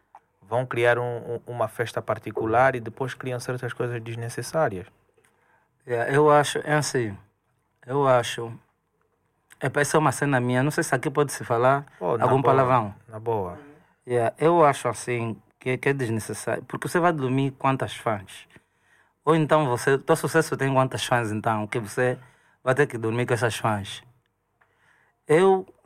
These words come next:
Speaker 2: eu, e eu tenho dito assim, principalmente a minha esposa, às vezes quando me responde mal ou quando tem uma discussão, "Isso é confiança que te dei, você não é da minha idade", mas o que que acontece? Como é que um produtor musical,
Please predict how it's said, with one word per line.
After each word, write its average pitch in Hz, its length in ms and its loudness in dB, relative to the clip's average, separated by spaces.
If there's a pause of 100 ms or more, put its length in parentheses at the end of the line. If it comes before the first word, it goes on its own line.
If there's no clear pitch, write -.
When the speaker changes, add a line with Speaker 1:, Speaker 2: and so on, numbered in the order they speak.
(140)
Speaker 2:
eu, 143 120 0
e 135 120 2
eu 151 100 6
tenho 147 180 2
dito 127 220 2
assim, 113 300 -4
principalmente 127 480 -2
a - 20 0
minha 113 140 -2
esposa, 101 560 -6 (500)
às 117 160 -6
vezes 120 300 0
quando 120 240 -4
me 104 80 -6
responde 113 440 -8
mal 113 260 -4
ou 113 60 -2
quando 110 200 -4
tem 123 80 -2
uma 113 100 -4
discussão, 113 420 -8
"Isso 123 160 -6
é 147 40 2
confiança 131 420 -6
que 110 120 -12
te 120 140 -14
dei, 117 440 -2 (500)
você 147 140 2
não 151 100 6
é 156 40 6
da 135 120 4
minha 139 160 4
idade", 123 500 4
mas 120 220 -2
o 123 60 -4
que 170 100 0
que 156 80 2
acontece? 120 640 0 (560)
Como 143 220 0
é 196 80 4
que 156 180 0
um 156 140 4
produtor 127 500 2
musical, 113 800 0